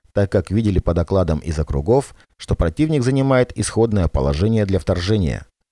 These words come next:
а наши войска из-за упорства Сталина не приведены в готовность. С другой же,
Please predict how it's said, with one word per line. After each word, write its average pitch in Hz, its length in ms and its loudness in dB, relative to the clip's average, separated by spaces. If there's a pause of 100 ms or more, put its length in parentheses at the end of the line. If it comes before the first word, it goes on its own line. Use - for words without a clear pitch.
(120)
а 76 140 0
наши 110 300 2
войска 127 480 2 (180)
из-за 92 260 0
упорства 95 540 0
Сталина 123 580 2
не 131 220 0
приведены 92 560 0
в 95 60 -6
готовность. 85 720 -2 (440)
С 82 100 -4
другой 98 380 2
же, 95 220 0